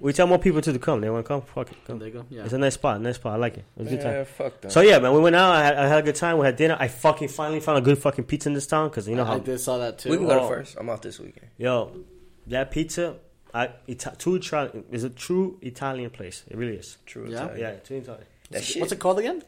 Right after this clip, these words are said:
Speaker 1: Uh, Dulce Vita or something. I'll get the name
Speaker 2: Dulce
Speaker 1: for you.
Speaker 2: Vita?
Speaker 1: Yeah, something like that.
Speaker 2: Yeah.
Speaker 1: Yeah.
Speaker 2: Okay.
Speaker 1: And,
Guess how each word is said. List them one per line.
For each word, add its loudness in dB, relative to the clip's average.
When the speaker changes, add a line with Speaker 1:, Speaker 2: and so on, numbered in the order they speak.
Speaker 1:
Uh, 2
Dulce -6
Vita -4
or -4
something. -2
I'll 0
get -2
the 0
name 0
Speaker 2:
Dulce -4
Speaker 1:
for -4
you. -6
Speaker 2:
Vita? -10
Speaker 1:
Yeah, -8
something -6
like -6
that. -14
Speaker 2:
Yeah. -14
Speaker 1:
Yeah. -6
Speaker 2:
Okay. 2
Speaker 1:
And, -6